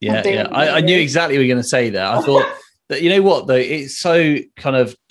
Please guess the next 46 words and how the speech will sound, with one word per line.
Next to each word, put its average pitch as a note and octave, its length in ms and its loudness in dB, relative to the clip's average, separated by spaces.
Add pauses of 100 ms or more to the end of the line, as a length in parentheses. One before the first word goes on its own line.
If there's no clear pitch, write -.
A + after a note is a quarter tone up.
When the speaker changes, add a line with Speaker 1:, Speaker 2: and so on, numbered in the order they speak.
(120)
Speaker 1:
it's B2+ 120 -8
terrible, B2+ 420 0
isn't G#2+ 180 -6
it? G2 140 -6
There B2 100 0
are B2+ 60 0
certain D3+ 400 0
brands C#3 320 -2
out G2 180 0
there G2+ 220 -2
that G#2 180 -6
then A#2+ 200 -4
go, A2 180 -2 (320)
"You C3+ 80 0
need D#3+ 160 2
more D#3 120 0
fiber, B2+ 440 0
we'll A#2 160 -4
make C3+ 200 -2
a C3 60 -8
product C3 460 -2
for - 120 -12
you A2+ 180 -4
with G#2+ 100 -4
more G#2+ 160 -4
fiber G#2+ 500 -4
in." A2 200 -6 (240)
Mind E3 260 0
you, C#3 60 -2
if B2+ 60 -4
you D#3 60 -2
want C#3+ 100 -2
more A#2 140 -2
fiber, B2 320 0
I G#2 60 -4
suppose A2 240 -8
you G2 80 -14
could F2 80 -20
get G#2+ 140 -4
it - 120 -6
from G#2 300 -6 (380)
lettuce G#2+ 440 -4
if F#2+ 100 -10
you F#2 120 -8
wanted. G2 500 -6
But, A#2 220 0